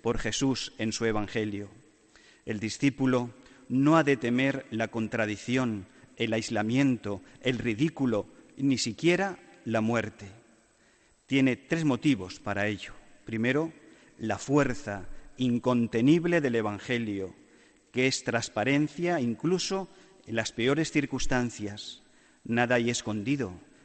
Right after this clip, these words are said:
que no llegue a saberse. Lo que os digo de noche, decidlo en pleno día. Lo que os hablo al oído, pregonadlo desde la azotea. Segundo, el interior de las personas es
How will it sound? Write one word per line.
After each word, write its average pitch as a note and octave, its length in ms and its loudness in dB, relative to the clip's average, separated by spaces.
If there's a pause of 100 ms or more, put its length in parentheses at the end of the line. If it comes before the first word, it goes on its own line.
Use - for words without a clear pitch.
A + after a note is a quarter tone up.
(120)
que A#2 100 0
no A2+ 120 2
llegue C3 260 0
a C3+ 60 0
saberse. A2+ 600 -2 (420)
Lo G2+ 120 -6
que A2+ 140 -2
os G#2+ 140 -6
digo B2+ 280 2
de A2 100 0
noche, B2+ 440 0 (320)
decidlo C#3 540 0
en G#2+ 160 0
pleno A2+ 300 0
día. G#2 400 -6 (420)
Lo A2 120 -6
que G#2+ 120 -4
os G#2 140 -2
hablo B2 280 4
al A#2+ 100 4
oído, A2+ 440 0 (300)
pregonadlo A#2 720 -2 (260)
desde A2+ 400 -2
la G#2 200 2
azotea. G2+ 580 -6 (800)
Segundo, A#2+ 640 -4 (760)
el B2+ 140 -4
interior A#2+ 560 0
de B2 100 -2
las A2+ 180 -4
personas C3 800 2 (240)
es C3+ 320 -2